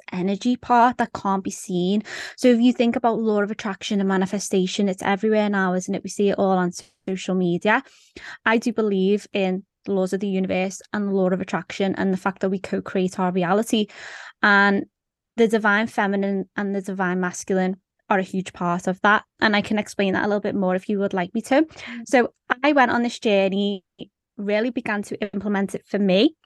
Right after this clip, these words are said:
Speaker 1: and started to see huge changes in my lifestyle, my confidence. I, I got more clear. And I was like,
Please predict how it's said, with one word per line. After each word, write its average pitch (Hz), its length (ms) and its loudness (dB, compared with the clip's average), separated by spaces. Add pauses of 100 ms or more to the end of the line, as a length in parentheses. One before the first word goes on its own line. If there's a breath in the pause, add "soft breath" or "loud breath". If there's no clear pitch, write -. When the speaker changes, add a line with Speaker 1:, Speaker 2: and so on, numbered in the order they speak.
(180)
Speaker 1:
and 214 120 0
started 202 460 0
to 240 80 -2
see 196 420 4 (200)
huge 208 640 -2 (140)
changes 202 960 -4 (100)
in 190 320 2
my 185 460 -2 (520)
lifestyle, 220 760 0
my 202 220 -6
confidence. 214 1400 -2 (220)
I, 180 100 0
I 185 220 -2
got 180 200 -4
more 185 180 0
clear. 214 640 4 (960)
And 196 400 4 (560 loud breath)
I 214 240 4
was 220 160 2
like, 196 280 0